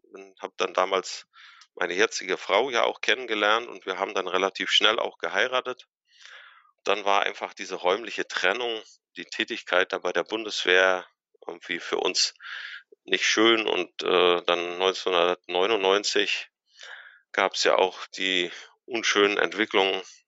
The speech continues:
damals im ehemaligen Jugoslawien, in Kosovo, wo ich dann für mich auch entschieden hab,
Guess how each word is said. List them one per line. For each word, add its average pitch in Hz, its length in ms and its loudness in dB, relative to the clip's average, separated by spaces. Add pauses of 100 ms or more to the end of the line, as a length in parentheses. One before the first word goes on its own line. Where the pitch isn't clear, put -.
(120)
damals 87 460 2
im 85 320 -8 (200)
ehemaligen 87 460 2
Jugoslawien, 90 840 0
in 82 160 -16
Kosovo, 101 540 -4 (680)
wo 104 80 2
ich 104 80 2
dann 98 140 2
für - 140 -4
mich 95 240 -2
auch 98 300 2
entschieden 101 520 0
hab, 92 220 0